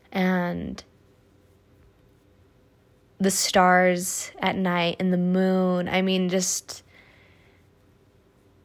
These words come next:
everything. And even, you know, on a grander scale,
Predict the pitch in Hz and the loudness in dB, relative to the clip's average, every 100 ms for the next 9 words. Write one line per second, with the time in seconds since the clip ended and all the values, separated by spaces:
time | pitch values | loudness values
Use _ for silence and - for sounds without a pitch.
0 | _ _ _ _ _ 185 185 185 180 170 | _ _ _ _ _ 2 2 0 -2 -6
1 | 160 190 - 240 277 294 311 285 233 - | -6 -8 -2 0 2 4 4 4 -2 -10
2 | - - 233 226 226 208 185 170 - - | -14 -2 2 6 6 4 2 -4 -10 2
3 | 196 214 226 196 185 - 180 175 175 170 | 6 6 4 0 0 -2 0 0 0 -2
4 | 185 | -4